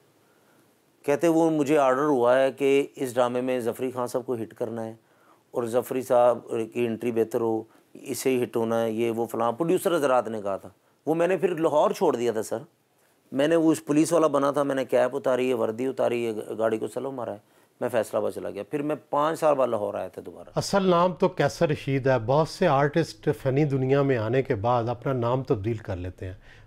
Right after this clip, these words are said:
Speaker 2: आपने क्यों तब्दील किया और पिया क्यों रखा?
Speaker 1: मैं ये एक निकनेम, मैं वैसे भी साबर पिया सरकार को मानने वाला हूँ, तो ये हम कमालिया ड्रामा कर रहे थे, तो तारक टैडी साहब हमारे मोस्ट सीनियर हैं, हमारे बड़े भाई हैं,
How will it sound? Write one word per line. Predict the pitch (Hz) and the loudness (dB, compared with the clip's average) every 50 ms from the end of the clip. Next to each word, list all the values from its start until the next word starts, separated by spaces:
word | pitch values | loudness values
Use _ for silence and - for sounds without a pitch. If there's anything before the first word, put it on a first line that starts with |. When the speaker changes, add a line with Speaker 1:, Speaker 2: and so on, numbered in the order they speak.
| - - | -8 -2
Speaker 2:
आपने | 139 143 - - 165 160 | -2 -2 0 0 -2 0
क्यों | - 165 156 143 | 2 0 0 2
तब्दील | - 139 110 98 101 110 113 110 | 0 -2 -2 -2 -4 -4 -4 -4
किया | - - 117 120 123 131 | -6 -4 -2 0 0 0
और | 139 - - - | -2 -2 -4 -4
पिया | 160 160 185 190 185 | 0 2 2 2 2
क्यों | 180 - 170 147 | 4 4 4 4
रखा? | 117 107 - - 98 87 - - - _ _ - - | 4 0 -4 -10 -14 -14 -14 -18 -20 _ _ -6 -2
Speaker 1:
मैं | 170 196 214 | 0 2 2
ये | 220 233 247 | 2 2 0
एक | 254 - - 143 | -2 -2 -4 -4
निकनेम, | 190 196 214 208 220 202 202 180 160 151 | 0 0 0 0 0 -2 0 0 0 -2
मैं | 147 151 151 151 | -2 -2 0 0
वैसे | 156 156 151 147 - 190 | 2 0 0 0 0 0
भी | 180 190 185 180 170 151 | 2 2 2 2 0 -2
साबर | - - 139 139 147 151 | 0 0 0 2 0 -2
पिया | 139 160 156 156 | -2 -2 -2 -2
सरकार | 151 - 143 131 131 131 123 117 | -2 -2 -4 0 0 2 2 0
को | 110 139 139 | 0 -2 -2
मानने | 131 123 117 117 120 127 | 0 0 0 2 2 2
वाला | 131 127 120 117 117 | 2 2 2 0 -2
हूँ, | 113 113 - _ _ _ _ _ _ - - - - _ _ _ _ _ _ _ | -6 -8 -14 _ _ _ _ _ _ -20 -20 -20 -20 _ _ _ _ _ _ _
तो | - 139 143 143 147 147 151 156 165 - - - | 2 4 4 4 4 4 2 2 0 -2 -4 -2
ये | 143 170 190 | 2 2 2
हम | 196 196 190 | 2 2 -2
कमालिया | - - 165 156 156 156 165 175 185 175 | -4 -2 0 2 2 2 2 2 2 2
ड्रामा | 143 143 131 131 139 143 | 4 2 2 2 2 0
कर | 123 120 107 | 2 2 0
रहे | 98 98 98 | 0 0 -2
थे, | - - 98 - _ _ _ _ - - - - _ _ _ _ - _ _ _ _ _ _ _ _ _ _ _ _ _ - | -2 -6 -18 -20 _ _ _ _ -20 -20 -20 -20 _ _ _ _ -20 _ _ _ _ _ _ _ _ _ _ _ _ _ -2
तो | 131 131 139 143 | 0 0 0 0
तारक | - - 151 143 147 170 | 0 2 2 2 2 2
टैडी | - 151 147 139 147 | 0 0 -2 -2 -2
साहब | 131 - 143 135 135 131 - - | 0 2 2 2 2 0 -4 -6
हमारे | 120 120 120 120 | -4 -2 -2 0
मोस्ट | 117 113 117 113 - | -2 -2 -4 -6 -6
सीनियर | - 113 117 120 123 120 117 | -6 -6 -4 -4 -4 -2 -2
हैं, | 117 | -2
हमारे | 110 110 107 | -2 -2 -4
बड़े | 104 98 101 104 | -4 -2 -2 -4
भाई | 98 101 98 95 | -2 -2 -4 -4
हैं, | 98 104 110 | -4 -8 -14